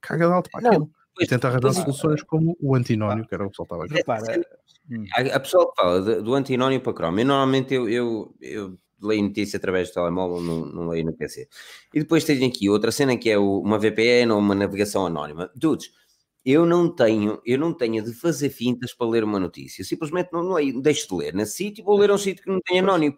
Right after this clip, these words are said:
Speaker 2: Ponto
Speaker 1: Lá está
Speaker 2: final.
Speaker 1: isso.
Speaker 2: E se
Speaker 3: Pá,
Speaker 2: calhar
Speaker 3: repara,
Speaker 2: tu
Speaker 3: aqui
Speaker 2: qualidade, mas o problema é esse: é que se calhar estou a perder qualidade jornalística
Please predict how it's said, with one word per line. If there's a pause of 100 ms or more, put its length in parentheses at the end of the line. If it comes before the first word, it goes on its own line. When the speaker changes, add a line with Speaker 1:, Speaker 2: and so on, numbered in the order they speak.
Speaker 2:
Ponto
Speaker 1:
Lá
está
Speaker 2:
final.
Speaker 1:
isso. (680)
Speaker 2:
E
se
Speaker 3:
Pá,
Speaker 2:
calhar
Speaker 3:
repara,
Speaker 2:
tu
Speaker 3:
aqui (100)
Speaker 2:
qualidade,
mas
o
problema
é
esse:
é
que
se
calhar
estou
a
perder
qualidade
jornalística